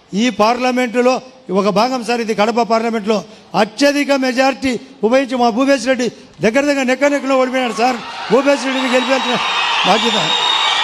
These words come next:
ప్రతి చోట ఐదు చోట్ల ఓడించినాం సార్ అవినాష్ రెడ్డిని, ఒకే ఒక చోట వాళ్ళు ఇష్టం వచ్చిన, ఇష్టం వచ్చినట్టు చేశారు.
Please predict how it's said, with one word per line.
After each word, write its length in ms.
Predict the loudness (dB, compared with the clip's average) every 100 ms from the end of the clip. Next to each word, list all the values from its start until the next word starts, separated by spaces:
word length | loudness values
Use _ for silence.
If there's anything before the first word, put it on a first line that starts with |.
| 0 0 -2 -2 -2 0 0 0 0 0 2 2 2 0 0 -4 -8 -8 -8 -6 -6 -6 -4 0
ప్రతి 440 | 0 2 0 2
చోట 120 | 2
ఐదు 260 | 2 0 0
చోట్ల 300 | 0 0 0
ఓడించినాం 380 | -2 -2 -4 -4
సార్ 200 | -2 -4 -6 -10 -2
అవినాష్ 320 | 2 2 0
రెడ్డిని, 300 | -2 -4 -8 -14 -20 -2
ఒకే 180 | 0 2
ఒక 340 | 2 2 0 -2
చోట 160 | 0
వాళ్ళు 240 | 0 0 -2
ఇష్టం 280 | -2 0
వచ్చిన, 360 | 0 -2 0 0 -2 -18 -6 -2
ఇష్టం 240 | 0 2
వచ్చినట్టు 320 | 0 0 0 2
చేశారు. 460 | 2 2 0 0